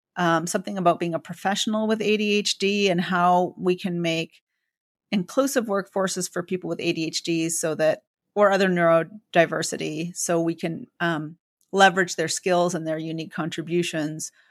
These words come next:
while also not having to derail everything, you know, that's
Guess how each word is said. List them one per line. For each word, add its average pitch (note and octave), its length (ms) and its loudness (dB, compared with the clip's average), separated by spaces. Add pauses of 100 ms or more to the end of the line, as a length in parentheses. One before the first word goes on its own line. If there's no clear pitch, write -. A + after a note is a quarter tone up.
(160)
while F#3 180 8
also E3 420 6
not D#3+ 320 -2
having E3 260 -4
to D#3 140 -10
derail D3 760 -2
everything, D#3 640 -6 (260)
you F#3 80 -6
know, F3 200 -6
that's - 340 -8